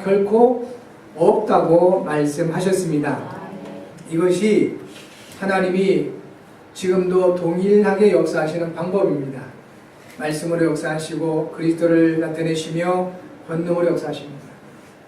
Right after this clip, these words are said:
Speaker 1: 천국 보좌의 축복으로 인도하시고 그리고 이제 우리에게 천국 배경을 가지고 살아갈 수 있도록 그렇게 역사를 하시는 것입니다. 하나님의 역사는 사탄과 그 졸개들인 귀신들도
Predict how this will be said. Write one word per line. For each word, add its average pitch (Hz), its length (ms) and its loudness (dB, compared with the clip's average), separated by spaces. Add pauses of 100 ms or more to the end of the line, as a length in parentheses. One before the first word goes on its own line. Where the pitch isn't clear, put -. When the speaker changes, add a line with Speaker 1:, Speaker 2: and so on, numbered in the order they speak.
(180)
Speaker 1:
천국 185 360 -2
보좌의 180 300 4
축복으로 175 760 2 (100)
인도하시고 175 920 2 (380)
그리고 196 720 2 (560)
이제 185 500 2
우리에게 175 760 2
천국 208 360 -2
배경을 214 420 4
가지고 165 720 2 (180)
살아갈 180 420 0
수 160 140 -6
있도록 160 500 0 (320)
그렇게 151 440 0
역사를 147 320 0
하시는 165 280 -4
것입니다. 147 420 -4 (640)
하나님의 202 360 2
역사는 196 580 0
사탄과 190 640 -2
그 185 260 6
졸개들인 175 600 4
귀신들도 196 800 2